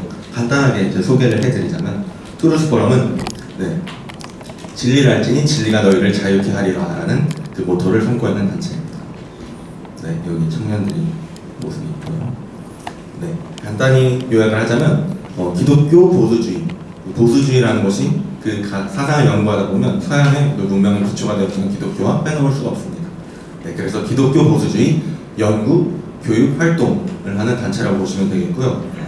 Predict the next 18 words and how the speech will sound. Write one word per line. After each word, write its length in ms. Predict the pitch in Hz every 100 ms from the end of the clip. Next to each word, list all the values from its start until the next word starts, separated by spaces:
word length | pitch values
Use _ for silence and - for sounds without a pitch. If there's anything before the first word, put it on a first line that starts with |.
| - - -
그 340 | 101 98 98 98 - - -
가치 320 | - 120 165 139
중심의 360 | 135 120 110
공동체입니다. 1040 | 107 98 98 92 92 - - - 175 170 170 - - - -
그 60 | -
가치란 500 | - - - - -
다섯 300 | - 143 143
가지의 300 | 127 131 123
가치가 300 | 127 - -
있는데요. 220 | 190 110
첫 140 | 170
번째 300 | 165 160 -
가치는 500 | - 190 127 131 - - - -
대한민국의 640 | 120 131 135 113 113 131
건국과 560 | 117 120 120 - 131 143
산업화의 520 | 156 160 160 120 117
가치 320 | 120 - - 92
인정, 320 | 87 90